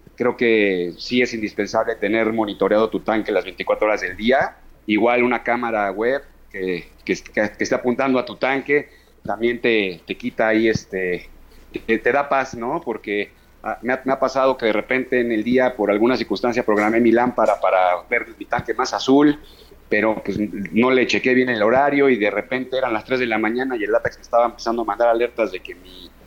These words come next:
no sé, de que mi P H estaba ya muy alto, ¿no?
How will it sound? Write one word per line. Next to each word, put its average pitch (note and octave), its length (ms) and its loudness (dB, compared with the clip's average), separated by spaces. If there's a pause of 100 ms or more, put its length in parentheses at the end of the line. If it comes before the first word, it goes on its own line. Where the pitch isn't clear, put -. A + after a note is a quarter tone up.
(160)
no A#2+ 120 0
sé, A#2+ 200 2
de G#2 120 4
que F#2+ 120 0
mi F#2+ 240 2
P B2+ 200 0
H B2 200 -2
estaba A#2+ 320 0
ya A#2+ 140 0
muy A#2+ 200 -4
alto, C#3 300 -2
¿no? B2 300 -4